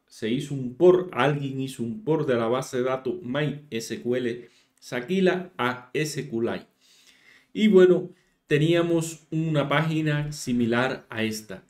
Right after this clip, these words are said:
En el día de hoy vamos a aprender un poquito más sobre este framework de desarrollo web y específicamente el enrutador,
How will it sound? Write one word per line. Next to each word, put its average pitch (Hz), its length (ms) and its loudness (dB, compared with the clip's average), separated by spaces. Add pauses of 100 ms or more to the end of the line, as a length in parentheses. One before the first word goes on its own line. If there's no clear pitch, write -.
En 117 240 -6
el 113 160 -4
día 170 180 6
de 156 120 2
hoy 165 180 4
vamos 151 400 0
a 139 60 -2
aprender 143 840 0 (300)
un 165 180 -6
poquito 147 440 -4
más 165 500 -4
sobre 123 420 2
este 151 260 -2
framework 151 580 0
de 123 80 2
desarrollo 131 580 0
web 147 400 2
y 120 140 -4
específicamente 143 1400 -4 (160)
el 131 200 2
enrutador, 120 920 0